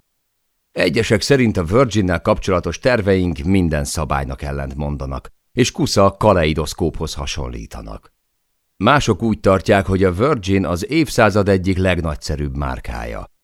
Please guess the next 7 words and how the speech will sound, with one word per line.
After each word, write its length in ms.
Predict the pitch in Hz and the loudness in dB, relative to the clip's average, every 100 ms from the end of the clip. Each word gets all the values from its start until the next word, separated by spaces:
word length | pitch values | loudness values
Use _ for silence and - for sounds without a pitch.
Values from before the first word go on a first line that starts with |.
| _ | _
Megint 400 | 233 120 107 98 | 0 4 4 4
mások 400 | 113 98 98 - | 4 4 2 0
aprólékos 760 | - - 113 95 90 80 85 - | 2 2 4 2 2 0 -4 -4
tudományos 580 | 95 87 80 78 80 87 | -4 -2 0 -2 -4 -4
elemzéseket 720 | 82 78 78 78 85 71 92 | -4 -4 -6 -6 -8 -8 -6
írnak 340 | 87 78 73 | -6 -6 -8
róla, 360 | 76 65 60 | -8 -8 -10